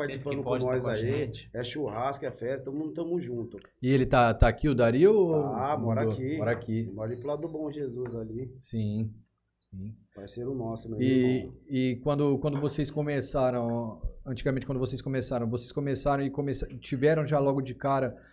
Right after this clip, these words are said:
Speaker 3: um espaço na música? Vocês conseguiram algum, durante algum tempo viver só disso? Ou não? Vocês têm outras profissões além da, além da música? A música
Speaker 1: Não,
Speaker 3: é mais um,
Speaker 1: não.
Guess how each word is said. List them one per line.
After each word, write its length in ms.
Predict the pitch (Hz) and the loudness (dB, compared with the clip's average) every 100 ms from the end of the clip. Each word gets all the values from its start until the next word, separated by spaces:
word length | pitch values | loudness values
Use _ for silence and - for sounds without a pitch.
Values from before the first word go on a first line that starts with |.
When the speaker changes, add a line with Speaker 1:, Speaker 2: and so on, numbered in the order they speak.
| _ | _
Speaker 3:
um 340 | 127 131 127 127 | -6 -4 -2 -2
espaço 520 | 123 - 143 165 - | -4 0 2 2 -2
na 140 | 135 131 | -2 -2
música? 520 | 131 170 185 - 127 | 0 2 2 0 -4
Vocês 280 | 120 139 127 | -4 -4 -6
conseguiram 680 | - 135 135 135 135 135 131 | -6 -6 -4 -2 -2 -2 0
algum, 340 | 131 131 123 - | 0 -2 -6 -10
durante 420 | 131 135 135 131 | -4 -2 -2 -2
algum 180 | 127 123 | -4 -4
tempo 280 | 131 113 123 | -6 -6 -6
viver 460 | 131 139 117 165 | -2 -2 0 -2
só 220 | 160 - 127 | -2 -2 -2
disso? 380 | 123 180 208 - - | 0 -4 -4 -10 -2
Ou 140 | 190 180 | 2 4
não? 160 | 143 | 2
Vocês 240 | 127 160 143 | -2 -4 -4
têm 180 | 147 143 | -4 -4
outras 260 | 143 143 | -6 -6
profissões 640 | - 139 139 - 139 143 | -6 -4 -6 -6 -8 -6
além 260 | 135 135 135 | -6 -6 -6
da, 200 | 127 127 | -4 -2
além 220 | 123 131 127 | -2 -2 -2
da 100 | 120 | -2
música? 360 | 117 110 127 | -4 -6 -4
A 20 | |
música 280 | 120 127 - | -4 -4 -4
Speaker 1:
Não, 60 | - | -2
Speaker 3:
é 20 | |
mais 220 | 127 123 | 0 2
um, 60 | - | 0
Speaker 1:
não. 360 | 110 117 113 | 0 -2 -4